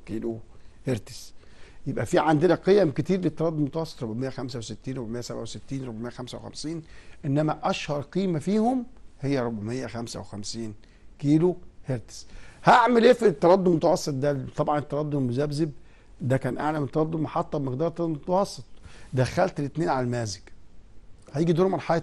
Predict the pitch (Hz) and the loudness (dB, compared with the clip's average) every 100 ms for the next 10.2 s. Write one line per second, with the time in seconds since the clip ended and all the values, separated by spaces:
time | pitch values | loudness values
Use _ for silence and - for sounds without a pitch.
0 | 156 175 180 - - - - 127 127 185 | 2 2 2 -2 -8 -14 -8 -2 4 6
1 | 196 113 - - - - - 135 143 156 | 6 2 -10 -18 -20 -20 -2 2 4 4
2 | 143 - 151 165 156 170 139 147 170 147 | 2 2 2 2 2 2 2 4 4 4
3 | 170 156 151 160 160 - 135 131 135 131 | 2 2 0 -4 -10 -4 2 4 4 2
4 | 160 147 123 160 180 143 - - - - | 0 0 4 8 8 6 0 -16 -18 -6
5 | 123 139 165 147 143 135 147 143 131 135 | 0 2 2 -2 -4 -4 -4 -4 -2 -2
6 | 139 - 131 131 123 113 - 135 123 123 | -2 -4 -6 -6 -8 -8 -8 -8 -6 -6
7 | 123 123 120 117 156 151 151 - - - | -6 -6 -4 -4 -4 -4 -6 -10 -20 -20
8 | - 139 135 170 160 135 - 156 151 143 | -10 -2 0 2 2 0 -2 -4 -2 -2
9 | 156 139 143 135 131 123 - 131 123 - | 0 0 -4 -4 -6 -6 -4 -6 -6 -8
10 | 117 107 | -6 -6